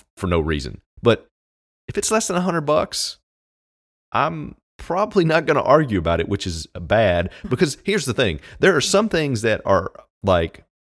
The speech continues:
Speaker 1: if my kid wants a video game and it's thirty, forty, fifty, sixty dollars, I'm really going to analyze it and make sure it's worth the value. I'm very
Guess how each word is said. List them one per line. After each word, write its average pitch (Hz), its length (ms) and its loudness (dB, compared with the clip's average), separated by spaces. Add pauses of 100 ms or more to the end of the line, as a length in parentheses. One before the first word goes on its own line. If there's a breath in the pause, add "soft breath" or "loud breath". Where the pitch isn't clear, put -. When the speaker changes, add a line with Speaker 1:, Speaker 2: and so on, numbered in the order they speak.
(140)
Speaker 1:
if 98 120 -6
my 98 100 2
kid 120 180 0
wants 101 180 -2
a 90 40 -2
video 87 280 0
game 78 280 -4
and 80 60 -4
it's - 160 -8
thirty, 90 360 0
forty, 87 260 -4
fifty, - 220 -6
sixty - 280 -8
dollars, 82 420 -4 (420)
I'm 123 220 2
really 135 260 4
going 113 200 0
to 101 120 -4
analyze 90 460 2
it 85 60 -4
and 82 100 -2
make 87 140 -2
sure 87 140 -4
it's 80 140 -6
worth 78 160 -6
the 78 60 -8
value. 76 340 -2
I'm 82 320 -2
very 101 540 0